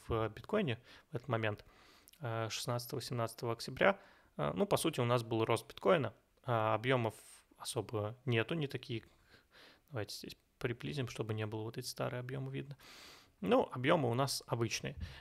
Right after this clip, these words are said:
но пошел рост шестнадцатого, семнадцатого, вот это примерно вот эта дата этого роста. Мы видим, что у нас биткоин с того момента, шестнадцатого октября, вырос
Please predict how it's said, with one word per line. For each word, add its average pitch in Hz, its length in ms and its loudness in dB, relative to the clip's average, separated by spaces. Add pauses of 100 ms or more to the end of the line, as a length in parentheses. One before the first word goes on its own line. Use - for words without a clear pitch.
но 151 320 4
пошел 123 480 0
рост 208 260 2
шестнадцатого, - 560 -4
семнадцатого, 135 600 -4
вот 127 220 -6
это - 200 -14
примерно 117 540 -4 (360)
вот 120 220 -10
эта 113 200 -6
дата 123 420 -4 (640)
этого 120 480 -2
роста. 202 360 2
Мы 131 160 2
видим, 127 380 -2
что - 240 -2
у 117 60 0
нас 117 420 -2 (1200)
биткоин 120 420 -2
с - 100 -6
того 113 180 2
момента, 113 540 -2 (100)
шестнадцатого - 600 -8
октября, 120 400 -2
вырос 117 440 0